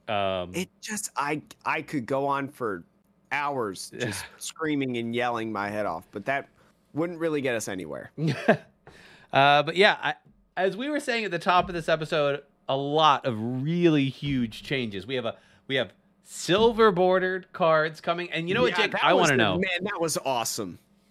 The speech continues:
Speaker 1: Uh, imagine, Jake, we've talked about this before. We've talked about how we would love to be able to play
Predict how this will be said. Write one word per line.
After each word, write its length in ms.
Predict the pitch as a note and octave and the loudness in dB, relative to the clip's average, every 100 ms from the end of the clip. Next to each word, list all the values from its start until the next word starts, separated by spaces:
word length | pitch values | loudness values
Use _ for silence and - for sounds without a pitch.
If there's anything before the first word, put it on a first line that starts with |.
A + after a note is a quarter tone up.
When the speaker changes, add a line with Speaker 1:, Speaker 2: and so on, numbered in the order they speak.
| - | -8
Speaker 1:
Uh, 180 | D3 D#3 | -4 -2
imagine, 520 | D#3 D#3+ G3 F3 D3 | 2 2 2 -2 -4
Jake, 320 | B2 G2+ - | -2 -4 -4
we've 120 | E3+ | -6
talked 300 | D#3+ F3 F3+ | 2 2 2
about 120 | D3+ | -4
this 120 | B2 A2+ | -6 -8
before. 320 | A#2 C#3 G#2+ | -6 -2 -2
We've 160 | D#3+ | -2
talked 240 | F3+ G3 G#3 | -2 -2 0
about 220 | F#3 C#3+ | 2 2
how 180 | C3+ C#3+ | 0 0
we 100 | C#3+ | -2
would 200 | B2 B2 | -4 -4
love 320 | A#2+ A#2 C3 | -2 -2 -2
to 80 | C3+ | -6
be 160 | A#2+ | -4
able 180 | A#2+ A#2 | -2 -2
to 60 | G#2 | -6
play 540 | - E3+ C#3+ G2 F2 | -4 0 2 0 -4